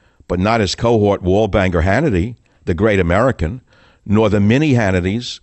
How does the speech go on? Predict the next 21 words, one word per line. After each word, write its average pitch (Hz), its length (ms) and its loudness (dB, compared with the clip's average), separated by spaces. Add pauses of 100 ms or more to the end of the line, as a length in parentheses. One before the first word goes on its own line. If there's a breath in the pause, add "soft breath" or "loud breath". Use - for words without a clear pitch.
who 117 120 0
work 107 300 0
for 117 120 -4
the 90 80 0
same 110 360 0
agent 113 520 -2 (220 loud breath)
as 95 180 -2
Hannity 87 440 0
does. 82 460 -2 (420 loud breath)
No, 175 380 0
they're 139 220 2
all 120 180 2
self-described 123 1080 -2
great 127 280 0
Americans. 92 960 -2 (500 loud breath)
Yeah, 110 300 2
they're 127 220 0
great 127 240 0
Americans, 104 600 0
my 92 200 -2
friend. - 800 -4